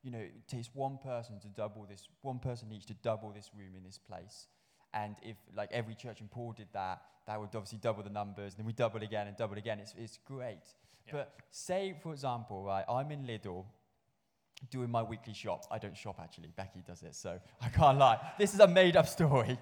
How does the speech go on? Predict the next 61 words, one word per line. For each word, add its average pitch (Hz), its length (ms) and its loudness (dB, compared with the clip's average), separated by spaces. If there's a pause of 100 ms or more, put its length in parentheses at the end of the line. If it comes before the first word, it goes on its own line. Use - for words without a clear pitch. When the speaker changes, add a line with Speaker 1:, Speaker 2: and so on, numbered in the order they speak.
Speaker 2:
I'm, 123 220 -2
I'm, 175 220 10
Speaker 1:
Um, 160 60 4
Speaker 2:
I'm 160 140 4
the 151 80 0
shopper 135 300 -2
in 113 80 -4
our 113 160 0
Speaker 1:
you're 190 140 2
the 180 100 0
Speaker 2:
house. - 80 -4
Speaker 1:
shopper, 151 300 0
Speaker 2:
I 104 120 -4
Speaker 1:
you 107 60 -2
Speaker 2:
am. 104 80 -4
Speaker 1:
know. 127 200 0 (440)
You're 180 220 -4
the 180 100 -4
shopper, 165 540 0
and, 127 240 -8
uh, 131 240 -2 (360)
and 135 160 -4
I 165 200 0
feel 226 340 -4
led 202 360 2
to 175 120 -6
God 123 520 0 (500)
so - 160 -4
I, 180 380 4
I - 20 0
pretend, 214 400 -2
let's 233 140 -2
do, 247 120 -12
let's 233 120 -2
do 247 140 -8
role 185 240 4
play 135 220 0
here, 101 160 0
right? 117 160 6
Speaker 2:
Okay. 165 260 6 (200)
Speaker 1:
Okay. 123 240 -4 (340)
Speaker 2:
I 120 80 2
Speaker 1:
So 165 80 6
Speaker 2:
hate 156 200 4
role 110 160 -4
play. 113 300 -4
Well, 180 100 -2
go 196 60 8
Speaker 1:
Yeah, 180 60 10
Speaker 2:
on. 151 60 8
Speaker 1:
yeah, 156 240 12
role 139 180 12
play. 117 180 4
Let's 147 120 -2
play 143 180 2
this. 120 180 -4 (300)
Right, 156 260 4
uh, 151 160 4
we're 202 160 -2
in 220 140 0
Lidl. 131 440 2